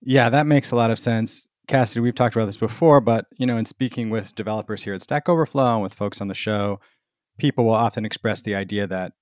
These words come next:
if they can get to flow state and spend a good two, three hours in one day, that's way more impactful than, you know, a, an eight-hour jag where they're not feeling focused. I don't know. Do you have personal experience with this?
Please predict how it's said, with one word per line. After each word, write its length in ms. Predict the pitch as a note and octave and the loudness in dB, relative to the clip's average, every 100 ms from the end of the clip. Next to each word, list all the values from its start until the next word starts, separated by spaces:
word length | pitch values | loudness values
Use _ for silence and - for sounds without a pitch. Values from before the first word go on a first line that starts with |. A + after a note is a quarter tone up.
| _ | _
if 180 | D3+ - | 0 4
they 140 | A#2+ | 2
can 140 | A2+ G#2 | 2 -2
get 180 | G#2+ | -2
to 80 | - | -4
flow 240 | - G#2+ G#2 | -6 -4 -4
state 280 | - F#2+ | -4 -8
and 100 | F2+ | -8
spend 220 | - G2+ F#2+ | -8 -6 -4
a 40 | |
good 220 | G#2 F#2 _ - | -4 -6 _ -6
two, 180 | - G#2 | -2 -2
three 180 | G#2+ | -2
hours 260 | F#2+ F#2 F2+ | -2 -2 -6
in 120 | F#2+ | -8
one 180 | F#2 F#2+ | -6 -6
day, 280 | E2+ E2 F2+ _ _ _ _ - | -8 -10 -14 _ _ _ _ -4
that's 220 | A#2+ - | -4 -2
way 200 | A2+ A2 | 0 0
more 340 | G2+ G2+ F#2+ | 0 0 -2
impactful 680 | F#2 F#2 G2+ F#2 - F#2+ F2 | -4 -6 -6 -6 -8 -12 -8
than, 340 | F#2 F2 F2+ - - | -8 -10 -12 -16 -10
you 100 | G#2 | -10
know, 220 | E2 F2 - | -8 -12 -12
a, 140 | G#2+ G2 - _ | -10 -10 -12 _
an 120 | A2+ - | -6 -2
eight-hour 400 | B2+ A2+ G2+ G2+ | 0 2 2 0
jag 360 | F#2 G2 F2+ F2+ | -2 -4 -4 -4
where 140 | G2 | -4
they're 100 | F#2 | -2
not 200 | F#2+ E2+ | -4 -6
feeling 320 | - F#2 F2 | -8 -12 -14
focused. 520 | F#2+ F2+ - F2+ - F#2 | -14 -16 -14 -16 -14 -8
I 60 | |
don't 80 | G#2+ | -6
know. 80 | F2 | -6
Do 100 | F#2 | -8
you 80 | G2 | -6
have 160 | G#2 | -8
personal 340 | - B2+ - F#2+ | -8 -10 -8 -12
experience 440 | - - F#2+ - | -14 -12 -12 -12
with 80 | G#2 | -12
this? 340 | A2 A2+ - | -10 -10 -16